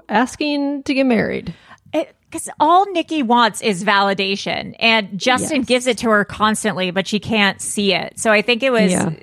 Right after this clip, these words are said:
Speaker 2: the validation from his parents was helpful for her, uh, to kind of
Speaker 1: Mm-hmm.
Speaker 2: turn things around for them, at least that day. But, uh,
Speaker 1: Yeah.
Speaker 2: it's, I don't know. Um, Devin and Nick,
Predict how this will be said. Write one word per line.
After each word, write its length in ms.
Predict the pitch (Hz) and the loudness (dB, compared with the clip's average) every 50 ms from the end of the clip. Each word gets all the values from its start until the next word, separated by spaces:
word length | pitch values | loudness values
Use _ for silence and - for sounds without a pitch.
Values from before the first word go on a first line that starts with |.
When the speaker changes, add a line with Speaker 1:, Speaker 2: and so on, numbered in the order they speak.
| - - | -8 -4
Speaker 2:
the 120 | 202 214 | -2 0
validation 720 | 175 185 190 185 196 196 196 190 190 185 - 214 190 190 | 2 2 2 2 2 2 0 0 -2 -2 -2 -2 -4 -2
from 180 | - 196 185 180 | -2 -2 -2 0
his 200 | 190 180 165 - | -2 -4 -6 -8
parents 640 | - - 175 170 175 175 180 202 214 220 - - 185 | -8 -6 -4 -2 -2 0 0 -2 -2 -4 -6 -6 -4
was 200 | 190 175 170 - | -4 -4 -4 -4
helpful 520 | - 185 170 165 170 - - - 208 202 | -4 -2 -2 -2 -4 -2 -2 0 0 0
for 160 | - 247 240 | 0 0 0
her, 400 | 233 269 262 262 269 285 311 302 - - - - - - _ _ - | 2 2 2 2 2 2 0 -2 -6 -16 -20 -20 -20 -20 _ _ 0
uh, 340 | - 196 190 185 - 196 190 185 | 2 2 2 4 4 4 4 4
to 100 | 185 202 | 4 4
kind 220 | 202 226 208 196 190 | 4 4 2 2 0
of 80 | 190 | 0
Speaker 1:
Mm-hmm. 100 | 196 208 | 0 2
Speaker 2:
turn 220 | 208 190 190 190 175 | 2 2 2 2 0
things 260 | 190 190 185 170 185 | 0 -2 0 0 -2
around 440 | 180 170 175 175 170 175 185 190 185 | -2 0 0 2 2 0 0 -2 -2
for 140 | - 214 214 | -2 -2 0
them, 520 | 220 214 214 214 220 226 226 220 214 - - - - _ - _ _ _ _ _ _ _ | 2 2 4 4 2 2 0 -2 -4 -8 -12 -20 -20 _ -20 _ _ _ _ _ _ _
at 160 | - 190 180 - | -2 -2 -2 0
least 220 | 190 180 - - | -2 -2 0 0
that 240 | 185 165 165 - - | 0 0 0 -2 -2
day. 400 | - 170 170 170 180 190 208 214 | 0 2 2 2 4 2 2 2
But, 460 | 185 - 165 - - - - - - - _ _ _ - | 2 2 2 2 2 0 -2 -4 -6 -12 _ _ _ -16
uh, 20 | - - - | -14 -12 -10
Speaker 1:
Yeah. 400 | - - 123 117 113 - 120 - 220 - - _ _ _ _ _ _ _ | -8 -8 -8 -8 -10 -12 -12 -14 -14 -16 -18 _ _ _ _ _ _ _
Speaker 2:
it's, 360 | - 170 175 - - - - - - - | -8 -8 -8 -8 -10 -10 -10 -10 -8 -8
I 80 | 67 | -8
don't 180 | - - - - | -8 -8 -10 -8
know. 280 | 50 57 58 65 - - _ - - _ _ _ - | -8 -8 -8 -8 -10 -12 _ -20 -20 _ _ _ 0
Um, 460 | 208 208 208 202 196 196 190 196 - _ _ _ _ _ _ _ _ _ _ _ 202 180 - | 2 4 4 4 2 2 -2 -6 -14 _ _ _ _ _ _ _ _ _ _ _ -10 -10 -2
Devin 600 | - 233 220 214 226 226 269 269 - 269 269 262 | 2 2 4 4 4 2 2 2 2 2 0 -2
and 540 | - - - 202 196 190 185 190 185 180 - - | -2 -2 -2 0 2 2 2 0 0 -4 -6 -6
Nick, 720 | 202 190 185 180 185 185 175 165 185 - _ - - - | -4 -4 -2 0 0 0 0 -2 -4 -8 _ -20 -20 -20